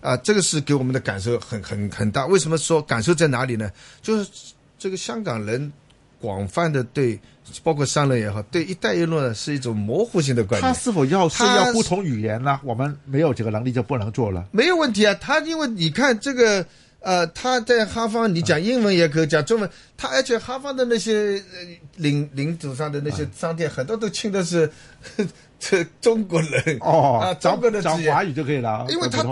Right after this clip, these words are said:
Speaker 1: 主要的客源是两边，
Speaker 2: 普通话。
Speaker 1: 那么这里哈萨克的也有一些哈萨克可以讲哈萨克族的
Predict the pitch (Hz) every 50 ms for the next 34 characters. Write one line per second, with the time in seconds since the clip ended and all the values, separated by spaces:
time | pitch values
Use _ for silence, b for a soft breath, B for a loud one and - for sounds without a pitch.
0 | 127 120 190 190 214 277 311 311 277 233 - - 269 254 226 226 202 208 226 185
1 | 165 135 131 147 202 190 214 254 277 233 - 349 349 320 262 196 233 254 226 240
2 | 233 214 214 185 175 160 151 165 208 214 196 185 180 170 147 - 175 156 - 175
3 | 175 175 170 160 156 143 123 - 147 156 147 - 135 104 104 - 165 160 156 156
4 | 151 139 120 - 110 110 107 107 101